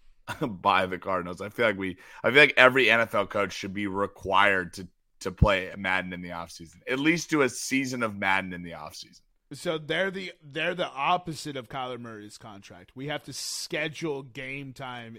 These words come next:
Speaker 2: into their,
Speaker 1: Right.
Speaker 2: into their, <laughs> their offseason
Speaker 1: A hundred percent.
Speaker 2: schedule, bro. Oh my goodness.
Speaker 1: Uh,
Speaker 2: E-,
Speaker 1: the
Speaker 2: Eagles may go undefeated.
Speaker 1: They may go at this. I mean, we, we keep telling you to bet it, and the odds keep going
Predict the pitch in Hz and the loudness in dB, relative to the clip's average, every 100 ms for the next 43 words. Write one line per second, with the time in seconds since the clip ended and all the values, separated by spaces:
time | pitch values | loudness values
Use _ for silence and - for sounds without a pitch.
0 | - 147 147 - 131 117 110 104 104 _ | -10 -8 -8 -10 -12 -12 -14 -14 -18 _
1 | _ _ _ 143 156 160 151 135 127 117 | _ _ _ -6 -4 -4 -8 -8 -6 -8
2 | 117 165 175 - - 220 180 190 170 - | -6 -8 -8 -12 0 2 2 2 0 2
3 | 95 90 101 101 92 92 - 87 110 110 | 0 4 2 2 -2 -4 -4 -8 -10 -16
4 | 110 107 107 104 101 - - 170 _ _ | -18 -16 -18 -18 -20 -20 -20 -20 _ _
5 | 139 139 127 120 113 110 104 117 110 110 | -8 -6 -6 -8 -12 -16 -14 -14 0 8
6 | 110 110 110 113 117 117 117 113 247 208 | 10 10 10 6 6 8 8 6 4 4
7 | 185 175 - 156 151 175 170 151 147 135 | 4 0 -8 -10 -2 2 2 2 0 0
8 | 120 - 92 - _ _ - - 98 98 | -4 -14 -18 -18 _ _ -20 -4 0 4
9 | 98 90 92 85 92 98 123 113 101 104 | 4 4 2 6 6 6 4 4 4 2
10 | 101 104 95 107 - 127 120 127 113 107 | 2 0 0 -2 -2 -4 2 4 4 2
11 | 95 87 101 95 95 98 95 92 - 95 | -2 0 0 0 -2 0 2 0 -4 -10
12 | - 95 90 85 | -2 -2 -2 -8